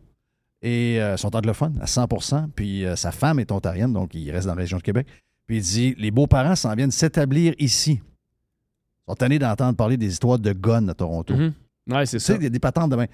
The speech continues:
Speaker 1: Donc, la sécurité, c'est encore vendeur, vendeur.
Speaker 2: Absolument. Ouais, puis moi, je suis tout le temps à Québec. On a sérieusement probablement une des meilleures polices en Amérique du Nord. Écoute, il y a quand même au-dessus de cinq cent mille personnes qui restent à Québec. C'est, je pense que c'est près de six cents, un million de l'agglom-, de l'agglomération. T-,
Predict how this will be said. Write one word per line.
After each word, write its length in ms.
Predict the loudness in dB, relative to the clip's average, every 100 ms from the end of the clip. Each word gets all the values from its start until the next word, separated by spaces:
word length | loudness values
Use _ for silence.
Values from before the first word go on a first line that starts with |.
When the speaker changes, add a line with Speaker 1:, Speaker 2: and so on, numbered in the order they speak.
| -12 _ -2
Speaker 1:
Donc, 180 | 0
la 100 | 0
sécurité, 460 | -2 0 2 2 0
c'est 120 | -2
encore 220 | 0 2 2
vendeur, 320 | 0 -2 -4
vendeur. 360 | -4 -2 -2 -2 -6
Speaker 2:
Absolument. 420 | -6 -2 0 -2 -2
Ouais, 140 | -4
puis 180 | -2 0
moi, 140 | 2 0
je 60 |
suis 80 | -2
tout 120 | -2
le 60 | 0
temps 240 | 0 -2 -4 _
à 100 | -6
Québec. 360 | -2 0 -2 -2
On 160 | -4 -2
a 80 | -2
sérieusement 520 | -2 0 0 0 0
probablement 340 | 0 0 0 0
une 180 | -2 2
des 100 | 0
meilleures 260 | 2 0
polices 360 | 0 0 0 -2
en 100 | -2
Amérique 280 | -2 -4 -4
du 100 | -2
Nord. 240 | -2 -4
Écoute, 220 | -6 -8 -8
il 160 | -12 -8
y 80 | -8
a 60 | -2
quand 100 | 0
même 80 | 0
au-dessus 220 | -2 -4
de 20 | -6
cinq 140 | -4
cent 160 | -2 -2
mille 140 | -2
personnes 320 | -4 -2 -4
qui 100 | -2
restent 220 | -4 -4 -4
à 60 |
Québec. 260 | -4 -6 -4
C'est, 120 | -6
je 40 | -4
pense 120 | -4
que 60 |
c'est 80 | -4
près 140 | -6 -6
de 60 |
six 160 | -6 -4
cents, 220 | -4 -6 -8 _ _ _ -2
un 140 | 2
million 280 | 2 2 2
de 20 |
l'agglom-, 300 | 2 2 0 -2
de 120 | -2
l'agglomération. 680 | 0 0 0 -2 -2 -6 -6 -18 _ _ _ _
T-, 100 | -10